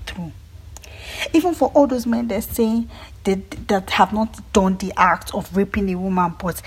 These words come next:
they are justifying the rapist. You are a rapist in your own way. Very soon you will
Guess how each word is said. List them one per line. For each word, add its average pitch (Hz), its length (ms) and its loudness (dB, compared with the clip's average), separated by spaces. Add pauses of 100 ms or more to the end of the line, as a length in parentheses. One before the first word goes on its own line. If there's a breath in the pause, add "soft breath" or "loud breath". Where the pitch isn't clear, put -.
(200 loud breath)
they 185 100 -2
are 160 100 -4
justifying 196 760 4
the 185 80 -4
rapist. 170 560 -4
You 214 60 -4
are 208 180 0
a 202 40 0 (180)
rapist - 580 -2
in 175 140 -2
your 165 240 -4
own 180 180 0
way. 165 120 -2
Very 254 280 4
soon 226 260 0
you 185 120 0
will 190 240 -2